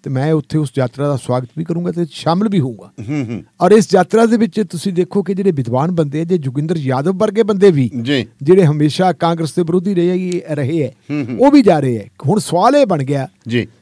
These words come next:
Speaker 1: ਕਿ ਇਸ ਗੱਲ ਨੂੰ ਛੱਡ ਦਿਓ ਕਿ ਕਾਂਗਰਸ ਕਮਿਊਨਲ ਹੈ, ਕਾਂਗਰਸ ਨਰਮ ਹਿੰਦੂਤਵ ਅਪਣਾਉਂਦੀ ਹੈ ਜਾਂ ਨਹੀਂ ਅਪਣਾਉਂਦੀ। ਹੁਣ ਸ-, ਮ, ਵੱਡੀ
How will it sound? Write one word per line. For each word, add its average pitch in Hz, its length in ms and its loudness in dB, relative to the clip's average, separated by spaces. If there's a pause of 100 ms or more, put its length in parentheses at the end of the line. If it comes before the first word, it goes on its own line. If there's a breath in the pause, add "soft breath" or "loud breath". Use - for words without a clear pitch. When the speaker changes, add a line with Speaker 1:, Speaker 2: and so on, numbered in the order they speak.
(120)
Speaker 1:
ਕਿ 202 240 8
ਇਸ 214 400 2
ਗੱਲ 233 120 4
ਨੂੰ 226 100 2
ਛੱਡ 180 240 2
ਦਿਓ 196 140 2
ਕਿ 196 120 -2
ਕਾਂਗਰਸ 175 560 -2 (200)
ਕਮਿਊਨਲ 185 520 0
ਹੈ, 175 240 0
ਕਾਂਗਰਸ 151 520 -6
ਨਰਮ 151 320 -2
ਹਿੰਦੂਤਵ 165 600 -2
ਅਪਣਾਉਂਦੀ 160 420 -6
ਹੈ 165 60 -4
ਜਾਂ 160 120 -4
ਨਹੀਂ 175 160 -4
ਅਪਣਾਉਂਦੀ। 165 300 -6
ਹੁਣ 165 140 -2
ਸ-, - 340 -20
ਮ, 147 420 -10 (180)
ਵੱਡੀ 165 600 -6